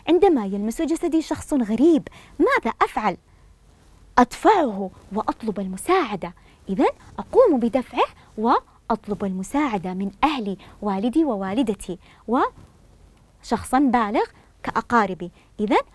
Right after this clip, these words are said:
أو لا أعلم ماذا أفعل؟ أدفعه وأطلب المساعدة. أرسم خطا أسفل التصرف الصحيح. عندما يجبرني شخص غريب على اتخاذ قرار لا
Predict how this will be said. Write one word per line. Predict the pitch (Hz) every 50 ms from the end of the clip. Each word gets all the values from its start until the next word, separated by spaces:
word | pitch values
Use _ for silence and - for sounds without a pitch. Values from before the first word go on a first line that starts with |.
| _ _ -
أو | 427 440
لا | 403 339 320
أعلم | 302 - 277 262 269 269 262
ماذا | 247 247 247 247 226 240
أفعل؟ | 240 - 240 - - 202 233 247 285 - - - - _ _ _ - - - - - - - - - -
أدفعه | 170 - - - - - 415 415 320 254 214 180 196 196 175 - - - -
وأطلب | 214 220 - 220 202 - 196 190 180
المساعدة. | 185 185 185 180 - - 196 185 180 185 170 - 196 - _ _ _ _ _ _ _ _ _ _ - - _ _ _ _ - - - - - - - - - _ _ - _ - -
أرسم | - 453 294 - - 196 190
خطا | - - 339 - - - 480 480 - -
أسفل | - - - - 165 180
التصرف | 190 - - - - 233 - 440 523 -
الصحيح. | - - - 202 - - 190 180 196 - - - - - - - - -
عندما | 285 285 269 285 277 285
يجبرني | 294 294 294 233 277 339 453 480 403 269 240
شخص | 208 - 262 240 - - 240
غريب | 220 214 196 208 208 214 214 202 - - - - - -
على | 214 214 214
اتخاذ | - - - - 220 - - 233 220 202 208
قرار | - - 220 220 226 214 208 196
لا | 202 202 233 370